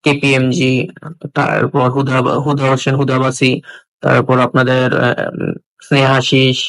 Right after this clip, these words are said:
মানে এই ফার্ম গুলো একটু বেশি পরিমাণে অ্যালাউন্স দিয়ে থাকে। এছাড়াও যদি আপনি আরো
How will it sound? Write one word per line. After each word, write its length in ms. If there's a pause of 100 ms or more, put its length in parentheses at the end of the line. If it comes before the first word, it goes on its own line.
(500)
মানে 140
এই 260
ফার্ম 340
গুলো 220
একটু 320
বেশি 280
পরিমাণে 400
অ্যালাউন্স 600
দিয়ে 200
থাকে। 300 (880)
এছাড়াও 320
যদি 220
আপনি 240
আরো 540